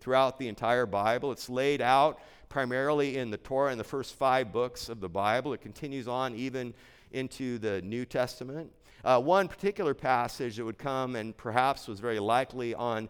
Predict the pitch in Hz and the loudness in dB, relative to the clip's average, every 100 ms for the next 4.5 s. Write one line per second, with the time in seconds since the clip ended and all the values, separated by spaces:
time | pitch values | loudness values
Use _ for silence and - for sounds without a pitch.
0 | - - - 135 127 127 98 117 131 139 | -12 -14 0 4 4 2 -6 -4 -2 0
1 | 127 120 120 110 110 143 143 143 135 120 | 0 -2 -4 -6 -4 -2 -2 -2 -2 -6
2 | - 127 120 110 143 151 90 52 - _ | -4 -4 -4 -12 -12 -12 -14 -16 -20 _
3 | - 139 156 - 110 - 185 165 - 120 | -6 0 0 -2 -12 -8 -2 -2 -4 -8
4 | - 175 160 117 - | -6 0 0 0 -8